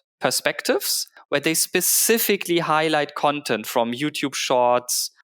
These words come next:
Reddit, Quora, TikTok, because they know there is a demand from people for human-created content,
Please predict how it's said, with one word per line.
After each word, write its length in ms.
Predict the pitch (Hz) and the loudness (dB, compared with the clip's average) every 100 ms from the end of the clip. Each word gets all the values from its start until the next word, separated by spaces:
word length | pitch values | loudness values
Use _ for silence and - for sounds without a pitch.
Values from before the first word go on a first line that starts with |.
| - | -4
Reddit, 500 | 127 135 131 123 120 - | 0 0 2 0 -2 -6
Quora, 520 | - 139 131 127 123 123 | -2 2 4 4 2 0
TikTok, 580 | - 147 - 135 135 - - - | -4 -4 0 0 0 -6 -20 -8
because 380 | 135 - 143 - | -6 0 0 0
they 160 | 139 135 | -2 -2
know 680 | 143 147 151 185 190 202 202 - _ | -2 0 2 4 4 4 0 -12 _
there 100 | 139 | -2
is 160 | - - | 0 0
a 60 | |
demand 600 | 135 135 135 131 151 185 | -2 -2 2 2 2 0
from 240 | - 160 143 | -4 -4 -4
people 640 | - 170 170 170 175 185 - _ - | -4 -4 0 2 2 0 -4 _ -6
for 200 | - 143 | -2 0
human-created 1080 | - - 180 196 151 117 - 117 107 - | -2 -2 0 2 0 -2 -2 0 0 -4
content, 640 | - 120 117 147 175 254 | -4 -2 -2 -2 -4 -4